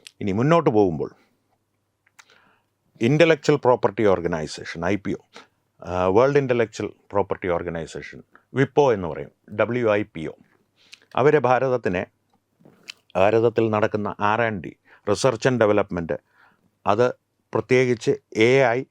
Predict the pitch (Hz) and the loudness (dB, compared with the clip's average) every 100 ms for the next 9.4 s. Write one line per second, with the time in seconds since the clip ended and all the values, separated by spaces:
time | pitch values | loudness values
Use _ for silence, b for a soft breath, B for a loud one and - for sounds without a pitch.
0 | _ b b - 110 - 117 117 135 127 | _ b b -4 -4 -2 -6 -2 -2 0
1 | 123 117 113 117 107 - 123 113 - 104 | 0 -2 -2 -4 -6 -4 -4 -4 0 2
2 | 110 - 123 113 107 113 - - 117 113 | 2 -2 2 2 0 -4 -8 -6 -2 -2
3 | - 117 117 117 95 104 127 135 139 123 | 0 0 2 2 2 0 2 2 0 0
4 | 117 - B B 113 120 113 104 101 107 | 0 -4 B B -4 -2 0 -2 -4 -4
5 | 107 98 95 95 107 104 b b - 131 | -2 0 -2 -2 -6 -10 b b -2 2
6 | 147 127 - 127 104 110 120 123 127 117 | 4 2 0 -2 2 2 2 0 -2 0
7 | 110 113 123 120 - 104 107 104 117 123 | 0 0 -2 -2 -4 -2 0 2 2 0
8 | 110 101 107 123 120 113 107 - 135 135 | -2 -2 -2 -2 -2 -4 -4 -2 0 2
9 | 123 117 113 | 2 0 -2